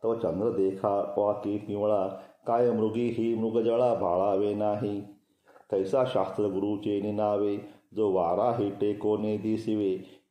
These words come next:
केवळ मौढ्याचे नीची जीवे जियाला जो. तेने देहात्मदृष्टीमुळे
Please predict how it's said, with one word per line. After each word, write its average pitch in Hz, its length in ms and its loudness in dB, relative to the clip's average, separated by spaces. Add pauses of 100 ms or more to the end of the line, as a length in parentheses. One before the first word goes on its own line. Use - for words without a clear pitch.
केवळ 113 340 2
मौढ्याचे 110 680 2
नीची 113 420 -2
जीवे 117 360 -2
जियाला 101 560 0
जो. 104 280 0 (1700)
तेने 120 360 0
देहात्मदृष्टीमुळे 104 1200 0